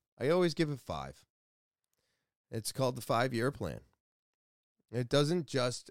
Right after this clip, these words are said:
associate with your life. You can associate a five-year plan with anything that you're doing. If you're into something and you're grinding and you're doing it and you've been investing money into it and this and this and this and this and you've been doing it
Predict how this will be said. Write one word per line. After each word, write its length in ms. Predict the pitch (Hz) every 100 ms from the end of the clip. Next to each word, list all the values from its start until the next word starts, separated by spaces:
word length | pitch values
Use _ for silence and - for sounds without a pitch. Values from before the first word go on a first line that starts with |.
| -
associate 680 | 110 - 120 - 123 117 113
with 200 | 107 107
your 100 | 101
life. 400 | 104 131 95 -
You 160 | 113 113
can 180 | - 131
associate 640 | 110 117 120 - 120 113
a 60 | 98
five-year 500 | 110 117 104 110 117
plan 380 | 113 110 107
with 160 | 95 92
anything 380 | 117 117 120 117
that 100 | 101
you're 120 | 95
doing. 360 | 92 117 98 80 _ _ _ _ _ _
If 80 | 139
you're 120 | 151
into 280 | 120 143 143
something 400 | - 143 135 135
and 160 | 117
you're 140 | 127 135
grinding 680 | 117 110 123 139 139 143
and 80 | 131
you're 140 | 123 127
doing 380 | 113 120 135
it 160 | 139 127
and 100 | 123
you've 120 | 120
been 120 | 135
investing 560 | 131 110 120 127 135 120
money 320 | 120 131 135
into 320 | 135 131 139
it 80 | 135
and 120 | 110
this 140 | 120 117
and 140 | 120
this 160 | 127 117
and 100 | 117
this 180 | 123 113
and 140 | 113
this 200 | 139 127
and 120 | 110
you've 100 | 120
been 140 | 123 101
doing 340 | 117 127 139
it 140 | 147